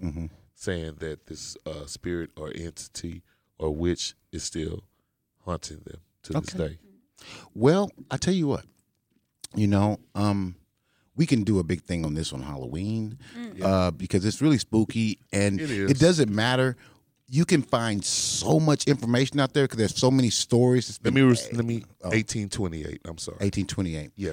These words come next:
Speaker 3: Oh.
Speaker 1: So there's so many stories. Like I said, I believe it's being added to it even more and more.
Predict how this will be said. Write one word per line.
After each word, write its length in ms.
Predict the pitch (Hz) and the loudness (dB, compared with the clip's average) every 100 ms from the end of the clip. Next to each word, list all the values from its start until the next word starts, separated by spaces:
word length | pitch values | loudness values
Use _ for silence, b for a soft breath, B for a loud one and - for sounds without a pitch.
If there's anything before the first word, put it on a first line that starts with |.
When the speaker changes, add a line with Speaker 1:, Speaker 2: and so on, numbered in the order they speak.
| - | -8
Speaker 3:
Oh. 280 | 190 185 196 - | -14 -14 -14 -6
Speaker 1:
So 280 | - 120 | 2 4
there's 160 | 117 110 | 4 2
so 120 | 143 | 2
many 160 | 147 135 | 2 2
stories. 520 | - - 120 120 107 | 0 2 4 4 2
Like 140 | 98 101 | -4 -2
I 80 | 104 | -2
said, 220 | - 98 | -2 -4
I 80 | 92 | -4
believe 260 | 98 101 | -2 -2
it's 80 | 92 | -2
being 200 | 95 92 - | -4 -6 -2
added 300 | 95 98 - | -2 -2 -2
to 180 | - 92 | -2 -2
it 100 | - | 0
even 240 | 98 85 | -2 -2
more 240 | 85 90 87 | 0 0 -2
and 80 | |
more. 320 | 78 82 - | -2 -4 -6